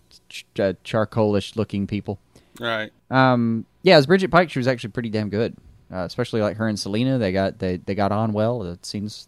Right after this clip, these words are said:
Speaker 1: scenes were, uh, productive. I enjoyed 'em.
Speaker 2: Mm-hmm.
Speaker 1: Firefly, I really didn't mind it.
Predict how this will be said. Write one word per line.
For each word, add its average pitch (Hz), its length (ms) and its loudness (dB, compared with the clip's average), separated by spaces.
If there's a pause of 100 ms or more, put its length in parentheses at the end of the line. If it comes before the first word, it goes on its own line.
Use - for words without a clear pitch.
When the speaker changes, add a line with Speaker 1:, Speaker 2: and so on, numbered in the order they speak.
Speaker 1:
scenes 107 220 -8
were, 98 220 -6
uh, 98 160 -4 (240)
productive. 110 420 -4
I 98 120 -2
enjoyed 120 280 -2 (460)
'em. 120 60 -14 (120)
Speaker 2:
Mm-hmm. 113 300 -12
Speaker 1:
Firefly, 160 1080 0 (460)
I - 20 -4
really 240 180 4
didn't 202 180 0
mind 151 260 0
it. 202 160 0